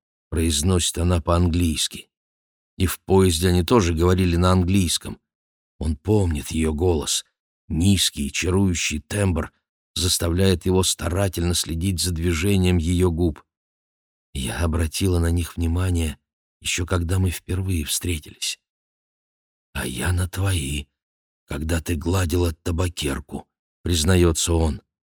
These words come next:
На ладони у неё крошечное пятнышко зелёной краски. Кожу покалывает там, где девушка прикасается к нему.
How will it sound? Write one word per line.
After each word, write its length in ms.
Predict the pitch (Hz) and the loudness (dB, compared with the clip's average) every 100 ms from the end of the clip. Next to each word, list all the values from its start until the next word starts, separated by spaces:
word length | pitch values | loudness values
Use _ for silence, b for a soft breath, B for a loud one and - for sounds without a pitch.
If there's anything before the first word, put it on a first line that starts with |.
| _ _ _ _ - | _ _ _ _ -6
На 200 | 80 87 | 0 4
ладони 460 | 95 104 139 127 110 | 4 4 4 6 6
у 80 | |
неё 260 | 104 110 117 | 6 6 4
крошечное 720 | - 120 113 - - 110 110 | 2 0 0 -4 -4 0 0
пятнышко 580 | 95 131 113 107 - 98 | 0 -4 -4 -4 -4 -2
зелёной 440 | 85 101 107 107 | -2 0 -2 -4
краски. 560 | 98 107 92 - - - _ _ _ _ _ - | -4 -2 -2 -2 -6 -14 _ _ _ _ _ -2
Кожу 320 | 98 82 80 | 0 0 -2
покалывает 800 | - 85 - 92 85 80 78 - | -6 -6 -2 0 0 -2 -6 -10
там, 320 | - 98 87 - _ _ - | -6 -2 -2 -4 _ _ -8
где 180 | 78 87 | -2 0
девушка 440 | 90 82 - 87 | 0 -2 -4 -6
прикасается 800 | 85 85 92 - 85 73 - - | -6 -4 -2 -2 -2 -4 -6 -8
к 100 | - | -6
нему. 260 | 76 71 | -6 -6